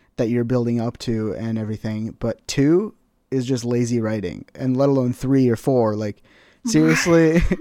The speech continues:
Speaker 2: Like I said, now everybody suddenly is. It's like,
Speaker 1: Yeah.
Speaker 2: okay, just no, please don't do that. <laughs>
Speaker 1: Exactly.
Speaker 2: I'm sure all this time that we've invested, and then that's what you do.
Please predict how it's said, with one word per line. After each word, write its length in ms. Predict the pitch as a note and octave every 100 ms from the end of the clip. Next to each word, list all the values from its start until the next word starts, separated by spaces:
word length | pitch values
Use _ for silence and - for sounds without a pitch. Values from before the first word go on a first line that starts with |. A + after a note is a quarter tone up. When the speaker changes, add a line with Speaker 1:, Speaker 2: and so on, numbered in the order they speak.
| D3+ G#4
Speaker 2:
Like 200 | E4+ -
I 100 | -
said, 100 | C4
now 220 | A#3+ A#3+ -
everybody 680 | A3+ G#3+ A3+ A3+ A3 A#3+
suddenly 500 | B3 A3+ A3+ A3+ A3+
is. 360 | A3+ A3+ A3+ A3+
It's 100 | -
like, 100 | C#3
Speaker 1:
Yeah. 260 | C3 A2 A2
Speaker 2:
okay, 460 | A#2+ D3+ D3+ D3 E3
just 160 | F#3+ - _ -
no, 460 | D#3 D3 D3 D#3+ -
please 200 | C4 E3
don't 160 | D#3
do 120 | D3+
that. 280 | C#3+ C#3+ - _
<laughs> 160 | D#4 D4+ - G4
Speaker 1:
Exactly. 680 | - B2+ A#2 G2+ F#2+ G2 A2 - _ - - _ _ _ - - -
Speaker 2:
I'm 180 | C#4 C#4+ - _ -
sure 120 | C#4
all 220 | G#3 G#3
this 120 | G#3 G3+
time 300 | G3 F#3 F#3
that 60 | F#3
we've 180 | G3+ G3
invested, 560 | F3+ F3 - F3+ F3+
and 100 | E3+
then 120 | F3+ F3+
that's 180 | E3+
what 100 | -
you 140 | E3+ E3+
do. 440 | E3+ D#3+ E3 F#3+